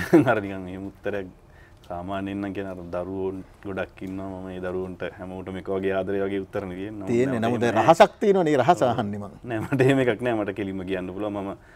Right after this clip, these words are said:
Speaker 1: කැමතිම නාට්‍ය ශ්‍රීමත් සූමන. ඒ සූමන තමයි ඒක වෙන අපිට වෙනස් වෙන්න සහ අපිට වෙන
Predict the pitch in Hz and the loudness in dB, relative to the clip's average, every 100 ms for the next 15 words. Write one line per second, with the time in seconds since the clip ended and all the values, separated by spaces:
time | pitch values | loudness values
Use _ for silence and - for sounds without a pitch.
0 | - - - - 120 127 127 117 104 98 | -20 -20 -20 2 6 6 6 2 0 -2
1 | 113 107 92 87 - 92 90 85 - - | -6 -6 -6 -8 -8 -8 -8 -12 -18 -20
2 | - - - - 90 92 107 113 113 110 | -20 -20 -20 -18 -16 -6 -4 -2 -2 -2
3 | 117 104 98 95 98 - - - - - | -2 -4 -4 -6 -8 -12 -20 -20 -20 -20
4 | - - 120 117 117 110 110 - 120 113 | -20 -6 -2 2 2 2 -2 -2 -2 -2
5 | 113 120 101 110 101 - - 104 | 0 -2 0 -4 -4 -8 -10 -8